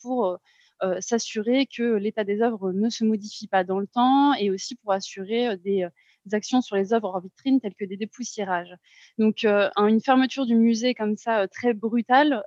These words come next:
euh, nous obligeait à revoir nos procédures à ce sujet puisque des restaurateurs inter-, enfin,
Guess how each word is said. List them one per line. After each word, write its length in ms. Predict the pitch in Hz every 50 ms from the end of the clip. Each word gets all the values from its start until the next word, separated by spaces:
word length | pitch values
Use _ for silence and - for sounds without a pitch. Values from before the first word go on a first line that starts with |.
| - 202
euh, 380 | 202 196 190 185 185 185 175 180
nous 300 | 190 208 233 240 233 254
obligeait 420 | 247 214 233 240 220 233 254 269
à 300 | 254 214 190 185 180 175
revoir 400 | 175 190 220 226 214 240 240 233
nos 100 | 214 202
procédures 520 | - _ - 226 - - 208 196 233 240
à 80 | 214 208
ce 140 | - _ 196
sujet 360 | - _ - 208 214 262 285
puisque 300 | - _ 220 - _ 208 196 180
des 320 | 196 202 196 190 180 175 185
restaurateurs 540 | 196 _ _ 202 190 190 196 196 - 220 202
inter-, 220 | 196 190 - 190 185 185 _ -
enfin, 340 | 185 175 - _ 170 165